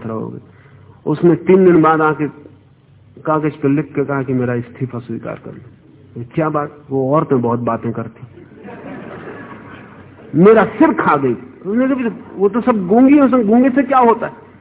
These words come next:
वो सब इशारा कर रही हैं एक दूसरे को, मैं अकेला वहां फंस गया हूं। औरतें गूंगी हो तो भी क्या फर्क पड़ता है, औरतें ही हैं।" उसने कहा, "वहां तो मेरी जान निकल जाएगी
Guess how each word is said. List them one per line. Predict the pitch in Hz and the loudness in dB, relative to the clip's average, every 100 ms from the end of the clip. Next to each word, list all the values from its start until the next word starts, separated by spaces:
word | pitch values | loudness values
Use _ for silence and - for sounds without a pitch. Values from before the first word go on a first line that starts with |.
| - | -2
वो | 202 | 0
सब | 220 240 | 2 0
इशारा | - 240 262 | 2 2 2
कर | 254 226 | 0 0
रही | 240 | 0
हैं | 226 | 0
एक | 196 | -2
दूसरे | 196 190 170 | -2 -4 -4
को, | 180 | 0
मैं | 190 214 | 2 2
अकेला | 214 220 220 | 2 2 4
वहां | 220 214 | 4 2
फंस | 214 220 | 0 0
गया | 208 165 | 2 2
हूं। | 131 - - - - - - - - - - - - - - - - _ - - _ - | -2 -8 -20 -20 -20 -20 -20 -20 -20 -20 -20 -20 -20 -20 -20 -20 -20 _ -20 -20 _ -4
औरतें | 175 226 240 277 240 - 160 | 2 2 2 0 -2 -4 -4
गूंगी | 156 220 247 | 2 4 6
हो | 262 240 | 4 4
तो | 240 | 2
भी | 240 233 | 0 -2
क्या | 220 | -4
फर्क | 208 214 - | -2 -4 -4
पड़ता | 196 190 | -4 0
है, | 180 | 2
औरतें | 180 190 202 | 2 2 2
ही | 196 196 | 2 0
हैं।" | 185 190 - - - - - - - - - - - - - - - | -2 -6 -18 -20 -20 -18 -18 -16 -16 -14 -14 -14 -14 -14 -16 -16 -8
उसने | 185 208 233 | -2 2 4
कहा, | 220 | 4
"वहां | 208 214 | 4 4
तो | 226 | 4
मेरी | 226 214 | 0 0
जान | 160 202 226 | 2 4 4
निकल | 214 202 | 2 2
जाएगी | 165 143 127 | -2 -4 -8